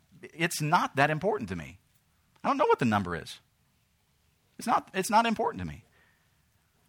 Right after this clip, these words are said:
What is important to me, though, is are people being taught right doctrine? Are people having that foundation as they come into the church, right? And look, hey, somebody can come from a, uh, from another Baptist church and they believe the same thing,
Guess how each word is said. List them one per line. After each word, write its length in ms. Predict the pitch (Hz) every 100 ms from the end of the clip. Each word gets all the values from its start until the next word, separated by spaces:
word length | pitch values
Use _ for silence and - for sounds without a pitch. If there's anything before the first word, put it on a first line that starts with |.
| _ _ -
What 200 | 143 151
is 160 | 233
important 340 | 254 - 135 117
to 60 |
me, 140 | 107 104
though, 440 | 95 92 101 147 - - _ -
is 180 | 123 107
are 140 | 117
people 280 | - 143 143
being 200 | 120 107
taught 380 | - 131 120 101
right 240 | 104 101
doctrine? 440 | 101 98 - 80 78 _ _ _ _ - - -
Are 140 | 123
people 440 | - 175 170 175 151
having 420 | 123 147 151 147
that 240 | 120 -
foundation 960 | - 143 180 190 185 196 - 139 101 90
as 140 | 107
they 120 | 104 110
come 220 | 151 170
into 140 | 170
the 80 | 151
church, 420 | - 160 98 -
right? 260 | - 120 196 - - -
And 100 | 226
look, 240 | 302 - - - -
hey, 160 | - -
somebody 320 | 220 277 269 208
can 160 | 196
come 260 | 180 220 247
from 180 | 196 160
a, 220 | 131 131 - -
uh, 300 | 143 131 120
from 160 | 151
another 260 | 139 190 208
Baptist 400 | 170 208 208 -
church 320 | 202 226 247
and 140 | 139
they 140 | 143 214
believe 340 | 180 160 214
the 100 | 175
same 280 | - 190 208
thing, 340 | 190 196 247